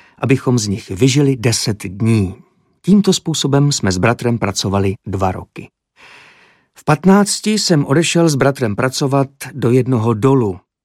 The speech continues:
kde jsme dostali práci na částečný úvazek. Stali jsme se horníky v těžebním závodě Huang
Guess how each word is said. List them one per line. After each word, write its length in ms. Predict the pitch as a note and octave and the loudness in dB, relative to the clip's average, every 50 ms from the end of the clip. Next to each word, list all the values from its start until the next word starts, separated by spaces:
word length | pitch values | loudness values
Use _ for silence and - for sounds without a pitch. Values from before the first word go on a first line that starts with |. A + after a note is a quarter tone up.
| _ - | _ -10
kde 200 | G#2 G2 G#2+ A2+ | -8 -4 -4 -4
jsme 220 | - - - G#2 | -4 -4 -4 -4
dostali 340 | G2 G#2+ - - A2+ G2 F#2 | -4 -4 -6 -4 -4 -4 -4
práci 500 | - - G2+ G#2+ A#2 G#2+ - - B2+ A#2+ | -4 -4 -4 -4 -4 -4 -4 -2 -2 0
na 140 | A2+ G2+ G2 | 0 -2 -4
částečný 720 | - - G2 F#2+ F#2+ - - - - - - G2+ F#2+ F#2+ | -4 -4 -4 -4 -4 -4 -6 -8 -8 -6 -4 -4 -4 -4
úvazek. 560 | - - C3+ B2+ A2 G2+ F#2+ F#2+ F#2+ - - - _ _ - _ _ _ _ _ _ - | -2 -2 -2 0 0 0 -2 -2 -8 -12 -18 -20 _ _ -20 _ _ _ _ _ _ -12
Stali 280 | - - - B2 C3 | -6 -2 0 2 2
jsme 180 | B2+ - C3 B2 | 2 2 0 0
se 140 | - - G2 | 0 -2 -4
horníky 920 | G2+ G2+ B2+ C3+ C#3+ D#3 D#3+ E3 E3+ D#3+ - - E3+ E3+ E3 D#3+ E3 D3 C3 - | -2 0 0 2 2 2 2 2 0 0 -2 -2 0 2 2 2 2 -2 -4 -12
v 120 | - - - | -18 -8 0
těžebním 560 | - D3 A#2+ C#3 C#3+ B2 A#2 G#2+ G#2 G2 G2 | 0 2 2 2 2 2 0 -2 -2 -2 -2
závodě 640 | G2 A2+ A#2 B2 B2+ B2+ B2 B2 C3 C3 C3+ - - | -2 -2 -2 0 0 0 2 2 2 2 0 -2 -6
Huang 640 | _ - - - C3+ C3 B2+ C3+ C#3 C#3+ C3+ C3+ - | _ -14 -4 0 0 2 2 2 2 2 0 -2 -6